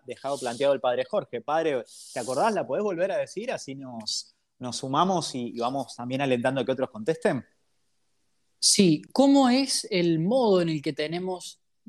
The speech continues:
Speaker 2: para dialogar con Dios, para rezar? ¿Cuál, cuál es nuestro modo de oración? Y en este modo de, de oración, ¿cómo integrar lo que estamos viviendo en lo cotidiano? ¿Cómo hacer que eso también sea motivo de diálogo para con Dios?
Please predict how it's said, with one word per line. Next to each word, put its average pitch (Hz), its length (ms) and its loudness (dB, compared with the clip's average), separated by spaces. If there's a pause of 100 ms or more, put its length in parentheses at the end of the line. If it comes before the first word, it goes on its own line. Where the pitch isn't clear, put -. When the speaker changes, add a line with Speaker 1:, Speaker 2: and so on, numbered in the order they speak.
(100)
Speaker 2:
para 151 220 -4
dialogar 151 480 2
con 165 160 -4
Dios, 185 400 2
para 151 380 -2
rezar? 139 520 -6
¿Cuál, 196 240 -2
cuál 208 200 -2
es 190 100 -6
nuestro 170 300 -6
modo 175 260 0
de 156 40 4
oración? 151 440 -2 (280)
Y 170 80 -2
en 185 60 2
este 208 160 0
modo 208 240 4
de, 185 220 4
de 156 180 0
oración, 160 500 -2
¿cómo 226 300 -2
integrar 202 680 2 (420)
lo 165 140 0
que 160 100 -8
estamos 196 340 0
viviendo 175 640 0
en 156 80 -6
lo 147 120 -4
cotidiano? 185 840 -2 (300)
¿Cómo 202 220 -2
hacer 185 360 0
que 180 160 0
eso 180 220 -4
también 160 340 -4
sea 170 200 -4
motivo 160 460 -2
de 147 60 0
diálogo 160 420 0
para 131 220 -8
con 131 180 -14
Dios? - 400 -2